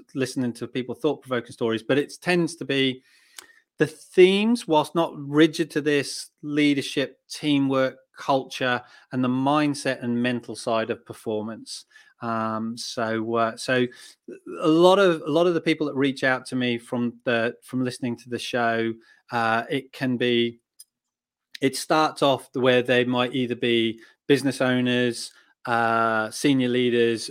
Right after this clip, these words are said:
or, or, or managers within businesses, or people aspiring to be. Um, but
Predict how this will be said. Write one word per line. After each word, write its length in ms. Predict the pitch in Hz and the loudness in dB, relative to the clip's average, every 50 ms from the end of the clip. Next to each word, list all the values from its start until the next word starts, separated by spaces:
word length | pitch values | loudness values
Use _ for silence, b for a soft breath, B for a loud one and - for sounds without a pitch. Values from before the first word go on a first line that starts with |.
| - - | -14 -8
or, 460 | - 127 117 113 113 113 117 120 120 | -4 -2 0 0 2 2 2 2 0
or, 300 | - 143 120 117 113 117 120 | 0 0 2 4 4 2 2
or 140 | 147 123 113 | 0 -2 -2
managers 560 | 110 120 120 120 120 123 117 - 123 113 107 | -2 -2 -2 -2 -2 -4 -6 -6 -8 -8 -6
within 280 | 120 123 117 120 117 110 | -8 -6 -4 -4 -6 -4
businesses, 440 | 123 117 - 120 117 - 117 - - - | -6 -6 -8 -8 -12 -12 -14 -14 -10 -6
or 120 | 147 131 | -6 -6
people 360 | 131 - 147 139 135 - 127 | -4 -4 -8 -8 -6 -4 -8
aspiring 760 | 117 110 - - - - 135 135 135 135 131 127 123 120 120 | -8 -6 -8 -10 -4 -2 0 0 2 0 0 -2 -2 -4 -6
to 140 | - - 120 | -8 -10 -8
be. 320 | 113 113 120 147 180 - _ _ _ _ b b b b b b b b b - | -4 -2 -2 -2 -4 -6 _ _ _ _ b b b b b b b b b -6
Um, 340 | 147 135 135 135 143 - - - 110 - | -4 -2 -2 -2 -2 -6 -12 -14 -2 0
but 200 | 151 147 - | 0 0 0